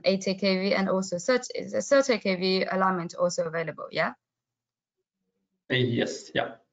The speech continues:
Speaker 1: Yeah, so that's, uh, something you can already, uh, relate to, to, uh, what we have in S C M,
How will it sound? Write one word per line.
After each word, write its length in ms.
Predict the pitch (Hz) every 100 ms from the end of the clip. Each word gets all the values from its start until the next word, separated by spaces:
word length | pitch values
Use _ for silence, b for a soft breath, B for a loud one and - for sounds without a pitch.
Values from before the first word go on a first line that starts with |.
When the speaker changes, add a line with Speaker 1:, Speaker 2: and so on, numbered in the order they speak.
| _ _ _ _ _ _ _ _ -
Speaker 1:
Yeah, 200 | 208 147
so 280 | - 196 190
that's, 360 | 220 220 -
uh, 160 | 220 202
something 440 | 202 226 226 208
you 120 | 202 196
can 320 | 208 196 190
already, 580 | - 190 196 202 196 196
uh, 160 | - 175
relate 380 | 180 185 180 175
to, 180 | 165 - -
to, 380 | 175 170 160
uh, 180 | 170 160 - B B
what 380 | - 180 180 -
we 100 | 175
have 260 | 170 175 170
in 140 | 165
S 200 | 156 -
C 100 | -
M, 240 | - -